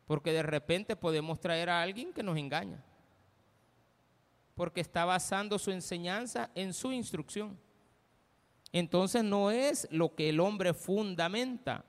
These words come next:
es lo que Cristo fundamenta. Nos quedan tres minutos,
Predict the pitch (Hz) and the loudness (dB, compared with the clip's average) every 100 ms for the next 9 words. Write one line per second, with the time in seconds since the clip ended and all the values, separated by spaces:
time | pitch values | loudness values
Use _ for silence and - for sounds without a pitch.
0 | _ 156 170 196 190 156 - 190 233 - | _ 0 2 2 0 -6 0 0 0 -2
1 | - 156 - 175 185 165 180 208 202 - | -6 -4 -2 -2 -2 -4 -4 -6 -8 -14
2 | - - _ _ _ _ _ _ _ _ | -20 -20 _ _ _ _ _ _ _ _
3 | _ _ _ _ _ _ _ _ 185 156 | _ _ _ _ _ _ _ _ 2 4
4 | 247 254 240 - 247 247 247 294 294 254 | 4 4 4 4 4 4 2 2 2 0
5 | - | -2